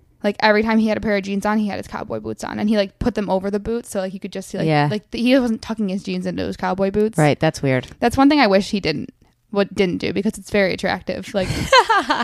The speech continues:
Speaker 1: I was, like, every, like, when I first started dating him, I was like, "Oh, okay. Like, this boy wears cowboy boots.
Speaker 2: <laughs>
Speaker 1: Okay." And it's
Speaker 2: That
Speaker 1: just,
Speaker 2: is
Speaker 1: I
Speaker 2: the
Speaker 1: just,
Speaker 2: opposite of an ick.
Speaker 1: I just think it's attractive, especially, like,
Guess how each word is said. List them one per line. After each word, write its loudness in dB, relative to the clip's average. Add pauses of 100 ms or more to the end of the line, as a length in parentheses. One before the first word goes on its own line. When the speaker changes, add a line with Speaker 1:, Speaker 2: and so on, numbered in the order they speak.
(100)
Speaker 1:
I 4
was, 2
like, 4
every, 6
like, 4
when 4
I 4
first 0
started 0
dating -2
him, 0
I -2
was -4
like, -2 (720)
"Oh, -4
okay. 2
Like, 4
this 4
boy 8
wears 4
cowboy 4
boots. 2 (120)
Speaker 2:
<laughs> -8
Speaker 1:
Okay." 4 (460)
And 0
it's 8
Speaker 2:
That 6
Speaker 1:
just, 6
Speaker 2:
is 4
Speaker 1:
I 6
Speaker 2:
the 2
Speaker 1:
just, 6
Speaker 2:
opposite 2
of 6
an 4
ick. 6
Speaker 1:
I 6
just 4
think 6
it's 0
attractive, 0
especially, 0
like, -2